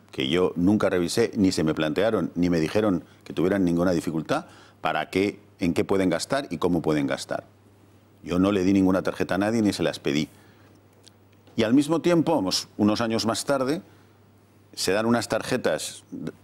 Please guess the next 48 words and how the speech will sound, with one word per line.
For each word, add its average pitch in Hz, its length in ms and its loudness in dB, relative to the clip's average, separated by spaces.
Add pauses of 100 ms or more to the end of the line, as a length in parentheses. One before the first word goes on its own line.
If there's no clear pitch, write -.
(100)
claramente 107 500 0
remunerativas 101 960 0 (720)
a 87 100 -2
los 85 160 -2
miembros 104 240 2
del 95 80 0
Consejo 85 380 -4
de 78 100 2
Dirección. 73 480 -4 (1300)
Y - 60 -18
a - 40 -18
mí 58 120 -16
se - 120 -14
me 64 100 -6
da 67 100 0
una 85 220 2
porque 90 180 -2
era 87 100 2
miembro 80 220 0
del 80 60 0
Consejo 85 240 -2
de 92 60 4
Dirección 107 360 0
y 90 140 2
en 78 80 2
mi 78 80 2
contrato 78 380 -2
ponía 107 340 2 (320)
que 71 120 -2
yo 82 120 2
recibiría 90 560 0 (380)
los 85 240 -2
mismos 98 540 0
incentivos 104 680 0
que 87 100 -2
cualquier 80 320 -2
miembro 87 280 2
del 80 100 0
Consejo 76 340 -8
de 65 100 -4
Dirección 65 580 -6
o 64 100 -6
de 62 80 -2
la 65 80 -2
dirección 65 340 -6
de 65 80 -4
la 60 80 -4
entidad. - 320 -8